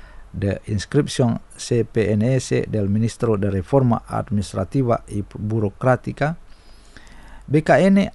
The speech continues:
ha mejorado la capacidad del sitio web de S S C N para anticipar un gran tráfico, ya que se estiman ocho hasta diez millones de candidatos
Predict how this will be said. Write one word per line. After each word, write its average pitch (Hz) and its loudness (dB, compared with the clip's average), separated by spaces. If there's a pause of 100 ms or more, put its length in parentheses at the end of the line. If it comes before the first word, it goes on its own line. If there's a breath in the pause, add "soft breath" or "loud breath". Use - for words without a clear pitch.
ha 139 0
mejorado 160 0
la 123 2
capacidad - 0
del 117 0
sitio 156 0
web 151 2
de 120 -2
S 120 -2
S 113 -2
C 120 0
N 151 2
para 117 0
anticipar 131 -2
un 120 0
gran 135 2
tráfico, 170 -2 (460 soft breath)
ya 117 2
que - -4
se - -2
estiman 127 2 (320)
ocho 175 0
hasta 165 0
diez 170 0
millones 180 2
de 143 -2
candidatos 147 2